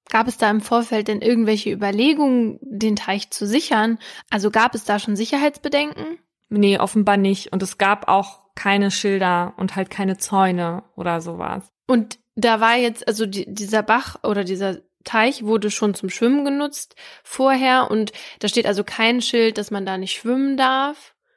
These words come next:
Speaker 2: Nein, jetzt steht da ein Schild, dass man auf eigene Gefahr dort baden geht, aber vorher stand da nichts, weil's eben auch so viel genutzt wurde vom Dorf. Also das war richtig so eine Zusammenkunftsstelle.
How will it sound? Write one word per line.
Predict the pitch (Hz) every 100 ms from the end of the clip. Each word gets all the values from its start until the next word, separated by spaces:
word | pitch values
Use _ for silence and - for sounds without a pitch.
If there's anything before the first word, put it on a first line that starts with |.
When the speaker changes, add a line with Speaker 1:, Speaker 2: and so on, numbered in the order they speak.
| _ _ _
Speaker 2:
Nein, | 202 196 185
jetzt | 220
steht | - 247
da | 226
ein | 202 190
Schild, | - 240 277 320 - _ _ _ _ _
dass | 220 -
man | 202 185
auf | 185 -
eigene | 202 196 196 196 190 196
Gefahr | 190 - 196 214 233
dort | 233 226 220
baden | 226 233 240
geht, | 233 240 247 - _ - _
aber | 202 190
vorher | 185 196 185
stand | 180 180 175
da | 175
nichts, | 170 185 - - -
weil's | 202 208
eben | 226
auch | 151 208
so | 226
viel | 208 247
genutzt | 214 240 - - -
wurde | 180 170
vom | 170 175 170
Dorf. | 165 151 170 - - _ _
Also | - 185
das | 196 190 214
war | 202
richtig | 202 - 220 -
so |
eine | 214 208
Zusammenkunftsstelle. | 202 196 185 233 294 277 - 202 185 - - - - - 170 156 170 190